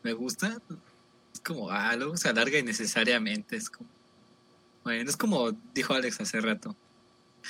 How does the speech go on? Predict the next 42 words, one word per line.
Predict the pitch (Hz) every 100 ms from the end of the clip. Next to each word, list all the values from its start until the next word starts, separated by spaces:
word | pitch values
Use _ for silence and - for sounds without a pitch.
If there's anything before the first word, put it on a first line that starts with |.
| - - _ -
Si | -
bien | 127 170 180
es | 143
en | 131 120
la | 117
vida | 107 143
real, | 135
no | 135
es | 139
como | 127 110
que | -
te | 120
vas | 127
a | 120
dar | 120 -
muchas | 127 131 113 104 110
vueltas, | 156 156 123 120
es | 113
como, | - 117
pues, | - 110
vas | 120 127 165
a |
lo | 147
tuyo | 143 156
y | 123
ya. | -
<laughs> | 196 - - - - - - - - 202 214 -
Te | - 110
pueden | 156 135
rechazar | - 110 175 143
o |
no. | 110 110 - - - - - _ - - - - - - - _ - - - - _ _ _ -
Y, | - - - - - -
y | 127
eso | 123 135
es, | 151 - - - _ - - _
sí | - 190
me | 254
gusta | 185 143 - -
ver | 208 120
cómo | - 131 110 - - - 113
alargan | 113 110 110 120 123